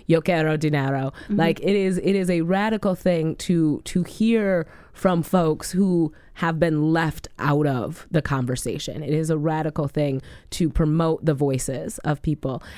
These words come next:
Speaker 1: And it's also, for me, just sitting in this room, seeing, like, the love between the two of you throughout this
Speaker 2: <laughs>
Speaker 1: conversation, like, your willingness to pr-, promote one another's work,
Speaker 2: Yeah.
Speaker 1: kinda makes me wanna cry. Like,
Speaker 2: Aw.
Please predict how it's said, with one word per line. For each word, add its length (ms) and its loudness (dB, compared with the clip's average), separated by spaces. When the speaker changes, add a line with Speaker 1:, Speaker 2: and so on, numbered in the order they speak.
Speaker 1:
And 100 2
it's 120 -2
also, 340 0
for 160 2
me, 300 2
just 160 -2
sitting 240 2
in 60 2
this 200 0
room, 400 2
seeing, 380 2
like, 160 0
the 100 2
love 380 0
between 300 2
the 80 2
two 240 2
of 120 0
you 340 2
throughout 340 4
this 140 2
Speaker 2:
<laughs> 120 4
Speaker 1:
conversation, 580 2
like, 200 0
your 180 2
willingness 580 0
to 100 0
pr-, 260 2
promote 400 2
one 160 2
another's 440 0
work, 380 -2
Speaker 2:
Yeah. 180 -6
Speaker 1:
kinda 240 2
makes 240 0
me 100 2
wanna 220 0
cry. 520 -2
Like, 280 2
Speaker 2:
Aw. 340 2